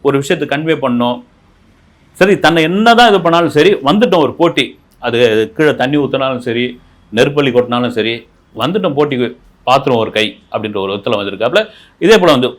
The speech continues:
ஒரு சாமானியன், சாமானியன் சொல்றதுக்கான ஒரு பின்தங்கிய பகுதியில் இருந்து வந்த ஒரு நபர், ஒரு கிராமப்புறத்துலேருந்து, ஒரு இதுப்புறத்துலேருந்து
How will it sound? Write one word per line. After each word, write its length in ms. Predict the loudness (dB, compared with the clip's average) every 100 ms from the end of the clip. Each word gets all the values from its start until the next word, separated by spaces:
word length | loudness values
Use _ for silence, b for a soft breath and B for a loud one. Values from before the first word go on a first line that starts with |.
| -6
ஒரு 220 | -4 0
சாமானியன், 560 | 2 2 2 0 -2 -4
சாமானியன் 440 | -4 -2 -2 -4 -6
சொல்றதுக்கான 480 | -8 -6 -6 -4 -2
ஒரு 140 | -2
பின்தங்கிய 400 | -2 -2 -2 -4
பகுதியில் 340 | -4 -6 -6 -6
இருந்து 260 | -8 -6
வந்த 240 | -8 -8 -8
ஒரு 200 | -8 -8
நபர், 340 | -4 -4 -4 -12 _ _ _ _ _
ஒரு 340 | -6 -2 -2 -2
கிராமப்புறத்துலேருந்து, 800 | -4 -4 -6 -10 -14 -12 -12 -10
ஒரு 420 | -10 -8 -8 -8
இதுப்புறத்துலேருந்து 640 | -12 -14 -16 -14 -12 -14